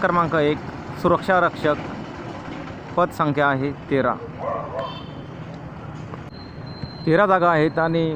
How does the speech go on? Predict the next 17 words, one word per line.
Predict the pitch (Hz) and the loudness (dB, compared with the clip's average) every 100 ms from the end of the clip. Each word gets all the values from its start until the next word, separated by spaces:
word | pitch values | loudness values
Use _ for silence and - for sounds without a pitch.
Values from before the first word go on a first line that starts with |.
| 143 | 0
विद्यार्थी | 151 160 160 | 2 4 4
मित्रांनो, | 160 135 135 131 131 127 - - - - - 131 | 4 4 4 2 0 -2 -8 -10 -10 -12 -8 0
बऱ्याच | 165 170 | 2 4
दिवसांनी | 175 151 143 139 | 2 2 4 4
ही | 131 123 | 4 2
भरती | 123 139 | 2 2
आलेली | 139 139 143 | 2 4 4
आहे. | 135 135 147 - - - - - - - - - | 4 2 -2 -4 -8 -8 -8 -8 -6 -8 -6 0
या | 139 143 143 135 - - - - - - - - - - - | 4 6 4 2 -2 -4 -4 -6 -6 -6 -6 -4 -4 -2 2
मुंबईच्या | 147 156 156 175 | 4 4 4 4
जागा | 156 139 | 4 6
आहेत | 139 135 135 - - - - - - - - | 6 6 4 0 -4 -4 -4 -6 -8 -8 -2
आणि | 131 156 151 | 2 2 2
ज्या | 160 | 4
विद्यार्थी | 170 151 147 160 | 4 4 4 4
मित्रांची | 156 143 143 131 | 2 4 2 2
पात्रता | 135 139 139 131 135 | 2 2 2 2 4